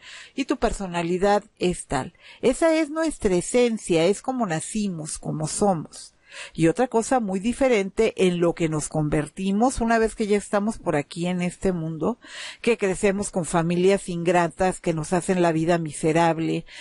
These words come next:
que nos cortan la seguridad, o que de repente nos enseñan a odiar más que a amar. O sea, ese tipo de cosas es importante tomarlas en cuenta.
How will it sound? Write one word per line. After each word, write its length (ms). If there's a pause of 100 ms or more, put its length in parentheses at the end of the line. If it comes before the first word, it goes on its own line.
(220)
que 140
nos 180
cortan 420
la 100
seguridad, 1120 (300)
o 120
que 100
de 100
repente 880
nos 260
enseñan 600
a 80
odiar 480
más 280
que 160
a 40
amar. 560 (340)
O 40
sea, 220
ese 380
tipo 320
de 160
cosas 460
es 180
importante 600
tomarlas 760
en 140
cuenta. 540